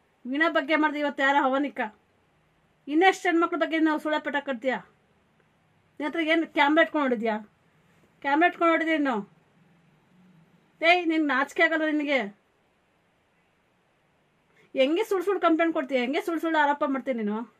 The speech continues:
ನಿನ್ನ ಹತ್ರ, ನೀನೇನು ಮಾಡಿದ್ ನನ್ನ ಹತ್ರ ದಾಖಲೆ ಇದೆ. ಯಾರ್ಯಾರು ಕಳಿಸ್ಬೇಕು? ಎಲ್ಲಿ ಕಳಿಸ್ಬೇಕು? ಯಾವ ಸ್ಟೇಷನ್ ಕಳಿಸ್ಬೇಕು ಹೇಳು? ಥು!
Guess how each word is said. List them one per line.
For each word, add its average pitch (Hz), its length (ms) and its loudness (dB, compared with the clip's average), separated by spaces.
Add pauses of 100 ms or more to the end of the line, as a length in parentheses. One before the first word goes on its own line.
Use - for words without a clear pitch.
(240)
ನಿನ್ನ 294 120 -4
ಹತ್ರ, 247 240 -10
ನೀನೇನು 339 460 0
ಮಾಡಿದ್ 370 160 2
ನನ್ನ 302 140 0
ಹತ್ರ 294 140 -6
ದಾಖಲೆ 269 300 -2
ಇದೆ. 208 240 -8 (520)
ಯಾರ್ಯಾರು 285 320 0
ಕಳಿಸ್ಬೇಕು? 302 400 -4
ಎಲ್ಲಿ 277 160 -4
ಕಳಿಸ್ಬೇಕು? 277 600 -6 (640)
ಯಾವ 269 160 -2
ಸ್ಟೇಷನ್ 339 340 0
ಕಳಿಸ್ಬೇಕು 294 400 -6
ಹೇಳು? 247 140 -4 (3250)
ಥು! 523 280 2